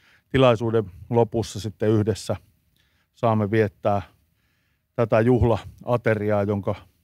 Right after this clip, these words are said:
Kristus on meille omalla voitollaan järjestänyt. Tänään haluan saarnata aiheesta, joka on Kristuksen omat,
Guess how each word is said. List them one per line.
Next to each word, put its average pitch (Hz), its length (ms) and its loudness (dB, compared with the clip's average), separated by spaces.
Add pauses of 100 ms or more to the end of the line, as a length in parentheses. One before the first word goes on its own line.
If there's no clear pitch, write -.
(220)
Kristus 131 500 -2
on 117 60 0
meille 107 380 0 (1080)
omalla 160 380 4
voitollaan 120 600 2
järjestänyt. 117 760 -2 (2250)
Tänään 196 460 0 (220)
haluan 160 460 2 (320)
saarnata 147 640 2 (280)
aiheesta, 123 640 0 (1400)
joka 113 560 2 (200)
on 120 220 -4
Kristuksen 143 720 0
omat, 135 580 0